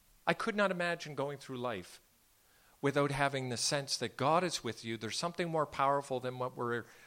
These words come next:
we're experiencing, and that God is above it and beyond it, and you can trust. I don't know. I, I,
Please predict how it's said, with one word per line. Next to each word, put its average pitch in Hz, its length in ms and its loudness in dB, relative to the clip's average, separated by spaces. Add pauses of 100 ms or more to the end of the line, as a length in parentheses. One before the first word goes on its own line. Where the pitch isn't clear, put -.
(180)
we're 120 180 2
experiencing, 110 720 -2 (540)
and 117 180 -4
that 120 260 -2
God 139 320 8
is 135 180 0
above 120 320 0
it 127 120 -2
and 107 180 -4
beyond 113 400 -2
it, 113 100 -4
and 104 160 -4
you 101 60 -6
can 98 160 -6
trust. - 380 -6
I - 80 -6
don't 117 140 -8
know. 101 160 -8
I, 104 120 -8
I, 98 40 -6